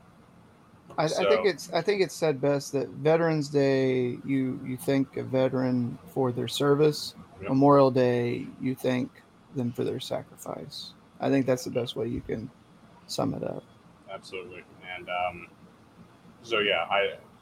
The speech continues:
Speaker 2: just wanted to put that out there. Please enjoy your weekends. Do not do anything stupid. Please,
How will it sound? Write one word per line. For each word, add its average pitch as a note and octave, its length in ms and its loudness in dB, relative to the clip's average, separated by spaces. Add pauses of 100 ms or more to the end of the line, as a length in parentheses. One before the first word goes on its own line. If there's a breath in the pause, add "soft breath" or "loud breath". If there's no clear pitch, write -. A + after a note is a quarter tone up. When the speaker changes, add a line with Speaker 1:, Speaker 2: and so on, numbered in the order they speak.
(400)
Speaker 2:
just C3+ 240 2
wanted C3+ 200 6
to A#2+ 60 0
put B2 120 0
that A2+ 140 6
out A2+ 140 4
there. A2 100 0
Please C3 320 -2
enjoy A#2 240 -2
your A2 140 0
weekends. A2 380 -4
Do G#2 100 -4
not A2 180 0
do A2 80 -2
anything G#2 220 -2
stupid. A2 400 -8 (840)
Please, C#3+ 480 8